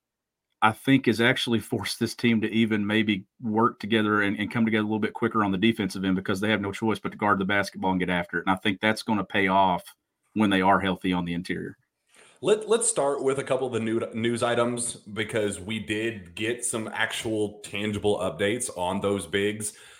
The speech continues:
Speaker 2: uh, and I guess a new i-, individual added to that injury p-, report. Adou Thiero,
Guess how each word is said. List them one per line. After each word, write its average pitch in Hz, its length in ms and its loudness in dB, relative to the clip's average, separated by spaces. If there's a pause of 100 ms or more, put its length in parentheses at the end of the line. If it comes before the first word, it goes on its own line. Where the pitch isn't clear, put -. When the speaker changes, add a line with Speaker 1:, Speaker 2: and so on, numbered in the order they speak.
(120)
Speaker 2:
uh, 95 260 0
and 107 300 0
I 92 100 -2
guess 101 200 -2
a 92 60 -2
new 98 420 -4 (300)
i-, 107 180 -8 (100)
individual 107 500 2
added 98 220 2
to 101 80 0
that 92 120 0
injury 92 360 -4
p-, - 180 -16
report. 92 460 -4 (180)
Adou 107 320 0
Thiero, 101 540 4